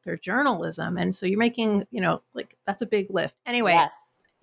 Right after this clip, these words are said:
Speaker 1: handle
Speaker 2: Um,
Speaker 1: the question any way you want. Don't take it as a hot take.
Speaker 2: I would
Speaker 1: Not
Speaker 2: love
Speaker 1: meant to in any way that way.
Speaker 2: No, it was mostly just a caveat. But, um, I think,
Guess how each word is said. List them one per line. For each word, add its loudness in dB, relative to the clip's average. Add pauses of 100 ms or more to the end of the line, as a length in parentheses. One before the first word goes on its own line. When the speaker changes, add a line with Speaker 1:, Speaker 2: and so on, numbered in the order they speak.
(120)
Speaker 1:
handle 4
Speaker 2:
Um, 0
Speaker 1:
the -6
question 0
any 0
way 2
you 2
want. 2
Don't -2
take -2
it 2
as 2
a 2
hot 4
take. 0
Speaker 2:
I 8
would 0
Speaker 1:
Not 6
Speaker 2:
love -8
Speaker 1:
meant -2
to 0
in 2
any 4
way 2
that 0
way. -4 (360)
Speaker 2:
No, 4
it 2
was -2
mostly 2
just -2
a 4
caveat. 2
But, 2 (100)
um, 2
I 2 (160)
think, 0